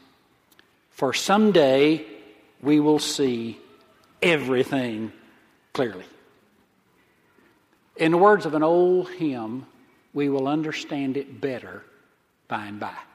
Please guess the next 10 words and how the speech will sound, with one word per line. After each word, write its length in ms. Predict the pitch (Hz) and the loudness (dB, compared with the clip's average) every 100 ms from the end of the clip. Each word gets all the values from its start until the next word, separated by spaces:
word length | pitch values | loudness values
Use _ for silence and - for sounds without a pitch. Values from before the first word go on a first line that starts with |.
| _ _ _ _ _ _ _ _ _ _ _ - | _ _ _ _ _ _ _ _ _ _ _ -8
Y'all 220 | 135 143 | -4 -2
ever 100 | 135 | -2
heard 220 | 135 135 | -4 -4
that? 180 | 135 139 - - - _ _ _ _ _ _ _ _ _ - | -6 -10 -16 -20 -20 _ _ _ _ _ _ _ _ _ -8
We 120 | 147 | -6
sang 320 | - 190 185 | 0 0 2
that 180 | 151 131 | 0 -4
this 180 | 135 - | -10 -4
morning 400 | 151 151 123 117 | 0 2 0 -6
at 80 | 113 | -10